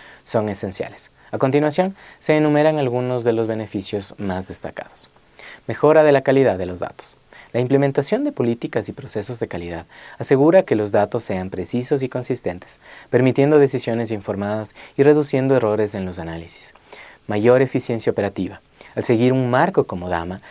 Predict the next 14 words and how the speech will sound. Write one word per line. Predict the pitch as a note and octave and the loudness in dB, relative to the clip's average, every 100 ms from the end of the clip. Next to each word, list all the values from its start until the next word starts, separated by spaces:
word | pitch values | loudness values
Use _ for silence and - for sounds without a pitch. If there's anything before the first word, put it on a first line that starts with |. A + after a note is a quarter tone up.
| - | -8
las | G#2+ G#2+ - | -4 -4 2
organizaciones | F3 A#3 G3+ D3+ G#2+ G2+ G#2 G#2+ | 2 2 0 -2 -2 -4 -8 -6
pueden | G2 A2 | -6 -4
estructurar | A#2 - F#2+ - G2 A2+ A#2 | -6 -8 -10 -6 -2 0 2
y | A#2 | 0
administrar | A#2+ A#2+ A#2 G2 F2 | -2 -4 -6 -8 -10
sus | - F#2 | -10 -6
datos | F#2+ F#2+ G2+ | -6 -6 -8
de | A#2 | -6
manera | A2 G2 G#2 - - - | -4 -2 -4 -8 -18 -6
más | B2+ A#2+ | -2 0
eficiente, | A#2 - G#2+ - - - _ - - - | 0 -2 -6 -10 -12 -20 _ -20 -10 -2
eliminando | A2+ A2 A2 C#3+ D3+ | 0 0 2 2 2
duplicidades | A#2 G2 F2+ F#2+ F2 F2+ F2+ - | 2 -2 -6 -4 -4 -6 -8 -12